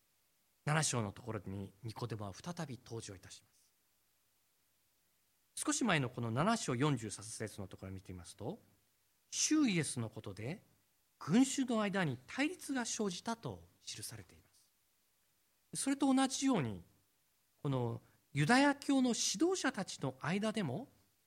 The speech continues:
主イエスのことをめぐって対立が生じたというのです。そして、この七章五十一節のところで、ニコデモは彼の同僚たちから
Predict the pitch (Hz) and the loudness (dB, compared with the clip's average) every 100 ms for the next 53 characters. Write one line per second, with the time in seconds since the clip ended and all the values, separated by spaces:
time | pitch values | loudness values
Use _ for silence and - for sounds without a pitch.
0 | _ _ _ - - 185 175 151 - 147 | _ _ _ -2 2 4 6 4 2 -2
1 | 123 123 131 113 107 120 214 _ - 165 | -2 -2 -2 0 0 -2 -4 _ -6 -4
2 | 147 - _ _ _ - - 143 143 143 | -4 -10 _ _ _ -8 -2 0 0 -2
3 | 131 117 - 127 127 - 113 - 90 82 | -6 -4 -2 -2 -2 -4 -10 -12 -16 -16
4 | - _ - _ _ _ _ _ _ _ | -20 _ -20 _ _ _ _ _ _ _
5 | _ _ _ _ _ - - 170 175 196 | _ _ _ _ _ -6 -2 0 0 -2
6 | - _ _ _ _ - - 151 147 175 | -6 _ _ _ _ -4 2 6 8 8
7 | 180 160 135 147 175 165 185 - 151 143 | 8 2 2 0 0 -2 -6 -6 -6 -6
8 | 151 143 117 131 196 _ _ _ _ 123 | -4 -2 -2 -4 -6 _ _ _ _ -4
9 | 127 151 165 165 151 147 220 _ _ _ | -2 0 2 2 2 0 -4 _ _ _
10 | _ _ _ _ _ - 247 247 185 135 | _ _ _ _ _ -2 2 6 6 4
11 | 110 - 170 269 285 254 139 - - 117 | 2 2 6 8 8 6 0 -8 -8 -6
12 | 110 147 | -4 -6